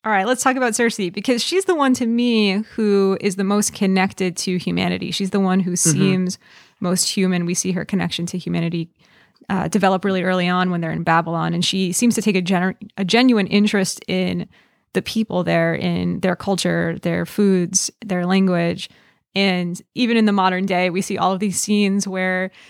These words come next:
Speaker 1: she's playing with her iPhone and, you know, using
Speaker 2: Yeah.
Speaker 1: Snapchat filters or whatever. And she ha-, has this relationship, this romantic relationship with the human man, Dane, who we know
Speaker 2: Mm-hmm.
Speaker 1: also has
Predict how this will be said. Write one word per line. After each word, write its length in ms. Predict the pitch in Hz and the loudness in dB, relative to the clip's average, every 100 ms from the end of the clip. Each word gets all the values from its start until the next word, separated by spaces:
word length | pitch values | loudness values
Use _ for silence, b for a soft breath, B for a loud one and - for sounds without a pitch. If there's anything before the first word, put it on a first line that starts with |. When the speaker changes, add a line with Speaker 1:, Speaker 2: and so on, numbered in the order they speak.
| B | B
Speaker 1:
she's 240 | - 226 | -4 -2
playing 240 | - 208 | 0 2
with 140 | 196 180 | 0 -2
her 100 | 190 | -2
iPhone 1000 | 160 190 185 190 190 190 185 185 180 180 | 2 2 0 2 2 4 2 0 -2 -4
and, 640 | - 196 185 180 180 185 208 | -2 0 0 -2 -6 -8 -10
you 140 | 226 196 | -4 -2
know, 60 | |
using 280 | 190 214 214 | 0 4 4
Speaker 2:
Yeah. 260 | 165 202 208 | 4 2 2
Speaker 1:
Snapchat 300 | 240 214 - | 2 0 0
filters 420 | 220 208 208 202 | -4 0 -2 0
or 80 | 208 | -2
whatever. 640 | 202 202 196 196 190 202 B B B | 0 0 2 2 2 0 B B B
And 360 | - 196 196 202 | -2 0 2 0
she 640 | - 202 101 101 190 185 - _ _ - | -2 -2 0 2 2 0 -6 _ _ -8
ha-, 220 | - 220 - | -6 -4 -2
has 300 | 208 208 190 | 2 2 2
this 280 | 214 - - _ _ | 0 -2 -6 _ _
relationship, 540 | 226 214 214 381 - | -2 0 2 2 0
this 120 | 190 180 | 0 0
romantic 360 | 175 180 196 | 0 0 0
relationship 500 | 180 185 180 170 - | -2 -4 -4 -6 -6
with 140 | - - | -8 -8
the 80 | 175 | -6
human 320 | 180 175 175 | -4 -2 -2
man, 420 | 175 175 175 175 190 | -2 -2 -2 -4 0
Dane, 280 | 190 185 196 | 0 2 2
who 240 | 175 170 | 0 -2
we 140 | 202 208 | 0 2
know 220 | 185 180 | 2 2
Speaker 2:
Mm-hmm. 180 | - 135 | 0 0
Speaker 1:
also 300 | 180 185 180 | 0 0 0
has 340 | 180 185 196 | 0 0 -4